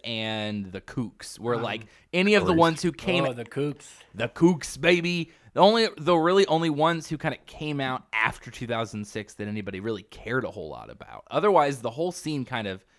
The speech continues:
Speaker 1: dipped out. So the Arctic Monkeys, Arctic Monkeys, no the in their name, uh, really kind of profited off of the already kind of building,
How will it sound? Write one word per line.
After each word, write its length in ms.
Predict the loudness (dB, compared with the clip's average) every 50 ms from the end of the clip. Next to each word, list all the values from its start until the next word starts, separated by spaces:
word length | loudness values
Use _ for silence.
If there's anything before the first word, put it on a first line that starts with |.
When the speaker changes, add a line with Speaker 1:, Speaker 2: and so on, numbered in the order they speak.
| _ _ -20 -20 -20 -8
Speaker 1:
dipped 260 | -4 -4 -4 -4 -4 -10 -10
out. 340 | -8 -8 -8 -10 -14 -18 _ _ _ _ _ _ _
So 400 | _ -8 0 2 4 4 4 2
the 120 | 2 -2 0
Arctic 400 | 4 4 2 2 2 -4 -6 -2
Monkeys, 760 | -2 -2 0 -2 -4 -6 -4 -4 -4 -6 -6 -8 -12 -12 -14 _ _ -2
Arctic 400 | -2 -2 -2 -2 -8 -12 -12 -10
Monkeys, 600 | -14 -14 -14 -16 -16 -14 -12 -12 -12 -12 -14 -20 _ _ _ _ _ _ _
no 320 | -12 -10 -8 -6 -6 -6
the 180 | -4 -4 -4 -2 -2 -2
in 120 | -2 -4
their 220 | -4 -4 -4 -4 -4
name, 320 | -6 -8 -8 -8 -10 -10 -12 _ _ _ _ _ _ _ _ _
uh, 460 | -6 -2 -2 0 0 0 -2 -4 -6 -10 -12
really 340 | -10 -2 0 2 4 4 2
kind 240 | 2 2 2 2 2
of 160 | -2 -4 _
profited 800 | -18 -6 -4 0 2 2 2 2 0 -4 -2 0 -2 -2 -2 -6 -6
off 260 | -4 -2 0 0 -2
of 180 | -2 -6 -6 -6
the 160 | -8 -10 -8
already 420 | -2 2 4 4 4 4 2 0 -4
kind 240 | -4 -4 -4 -2
of 240 | -4 -4 -6 -10 -10
building, 640 | -6 -4 -4 -4 -2 -2 -2 -2 -2 -2 -2 -4 -6